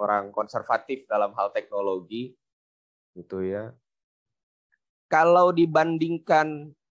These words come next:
dengan menggunakan chat ops, yaitu dalam hal ini kita, kita, kita klik-klik-klik, ini kayaknya pakai graphical user interface-nya di Slack gitu kan. Jadi nggak pakai komen,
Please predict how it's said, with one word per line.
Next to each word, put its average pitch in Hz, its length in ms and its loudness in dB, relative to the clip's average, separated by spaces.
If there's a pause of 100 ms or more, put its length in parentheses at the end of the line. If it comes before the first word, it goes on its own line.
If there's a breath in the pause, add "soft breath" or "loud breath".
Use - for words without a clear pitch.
(100)
dengan 131 640 0 (1200)
menggunakan 120 880 0
chat - 320 0
ops, - 720 -2
yaitu 107 320 -10 (120)
dalam 104 360 0
hal 104 160 0
ini 110 280 -4
kita, 110 480 0 (160)
kita, - 320 -4 (400)
kita 110 240 -4 (280)
klik-klik-klik, 131 720 -2
ini 120 160 -10
kayaknya 135 200 -2
pakai 135 200 -2
graphical 120 480 -2
user 117 200 -4
interface-nya 113 600 -6
di 104 120 -10
Slack 120 360 -2
gitu 101 240 -10
kan. 107 160 -2 (480)
Jadi 113 280 -4
nggak 101 120 0
pakai 104 240 -8
komen, 107 440 -2